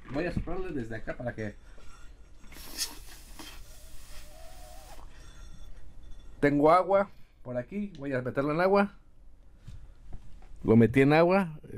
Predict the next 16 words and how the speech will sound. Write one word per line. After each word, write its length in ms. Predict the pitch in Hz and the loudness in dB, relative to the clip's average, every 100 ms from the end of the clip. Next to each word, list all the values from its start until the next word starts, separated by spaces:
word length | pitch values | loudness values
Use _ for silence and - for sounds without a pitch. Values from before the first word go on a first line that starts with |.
| 110 | -4
Ya 120 | 107 104 | 0 2
baja 280 | 113 120 | 2 0
rápidamente. 800 | 110 117 120 123 147 160 165 160 - - - - - - - - - - - - - - - - - - - - | 2 2 4 6 4 4 2 0 -4 -20 -18 -18 -16 -18 -18 -18 -18 -18 -18 -18 -18 -18 -16 -16 -16 -18 -16 -8
Y 80 | 104 | 0
te 120 | 120 | 2
tiene 180 | 123 131 | 4 4
que 80 | 120 | 4
apagar 300 | 113 127 127 | 4 2 4
la 240 | 123 117 | 2 0
primera 320 | - 123 135 | 0 -2 0
lámpara. 340 | 143 156 170 165 | -2 -2 -2 0
Ahí 80 | 147 | 2
está 120 | 123 | 0
la 100 | 117 | 2
primera 260 | 117 123 | 6 8
lámpara. 420 | 135 156 160 165 | 8 6 4 0